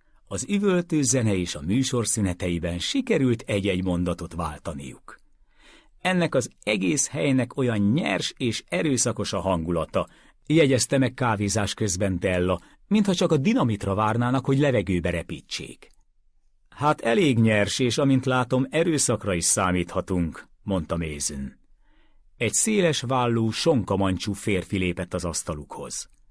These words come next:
Durva szövésű ruhája megfeszült hatalmas vállán, és lazán lötyögött deréktől lefelé. Elvigyorodott. "Már megbocsásson, mester",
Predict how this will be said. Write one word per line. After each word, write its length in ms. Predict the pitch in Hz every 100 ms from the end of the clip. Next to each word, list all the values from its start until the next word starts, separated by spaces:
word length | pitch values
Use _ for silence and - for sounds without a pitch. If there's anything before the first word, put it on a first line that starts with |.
| _ -
Durva 440 | - 117 220 147 131
szövésű 520 | - 131 120 107 107
ruhája 440 | 135 127 123 110
megfeszült 680 | 101 107 - 98 - 101 90
hatalmas 600 | - 104 - 95 92 90
vállán, 680 | 85 95 101 110 127 135 - _ -
és 220 | 151 139
lazán 440 | 120 110 101 87
lötyögött 420 | 92 90 95 101 92
deréktől 500 | 90 90 87 98 80
lefelé. 560 | 71 - 67 65 - _ _ _ _ _ _
Elvigyorodott. 1040 | 107 85 82 76 71 69 - - _ - _ _ _ _ _ _ _ _ _ _ _ -
"Már 320 | 170 180 165
megbocsásson, 720 | 160 147 147 147 143 - 131
mester", 720 | 123 107 - - 98 92 87